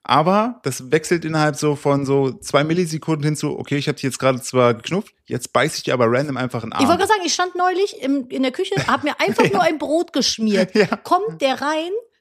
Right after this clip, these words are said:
Speaker 2: guckt mich so an, Hang. Einfach unten in die Wade gebissen.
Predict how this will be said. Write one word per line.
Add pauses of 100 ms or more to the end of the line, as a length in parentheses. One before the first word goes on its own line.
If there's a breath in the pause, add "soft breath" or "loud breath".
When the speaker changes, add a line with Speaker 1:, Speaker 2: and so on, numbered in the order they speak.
(120)
Speaker 2:
guckt
mich
so
an, (240)
Hang. (220)
Einfach
unten
in
die
Wade
gebissen.